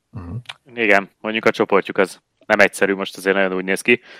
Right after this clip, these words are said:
Speaker 2: Ám egyébként a Jets, de nyilván ők nem itt lennének, hogyha nem sérül meg Rodgers három snap után.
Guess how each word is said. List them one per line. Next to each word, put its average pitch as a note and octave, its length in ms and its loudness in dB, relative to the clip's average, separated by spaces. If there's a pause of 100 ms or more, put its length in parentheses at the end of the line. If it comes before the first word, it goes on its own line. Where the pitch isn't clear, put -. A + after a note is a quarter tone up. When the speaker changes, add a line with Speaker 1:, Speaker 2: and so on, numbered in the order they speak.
(240)
Speaker 2:
Ám C3 200 10
egyébként C#3 360 8
a C3+ 80 6
Jets, B2 300 8
de A2+ 180 10
nyilván A2 400 6
ők G#2 280 2
nem A2 240 2
itt G#2 200 -6
lennének, G2 460 2
hogyha F#2+ 360 2
nem F#2+ 180 0
sérül G2 300 -2
meg F#2 220 0
Rodgers F#2+ 320 4
három F#2+ 260 4
snap - 240 -4
után. A2 340 6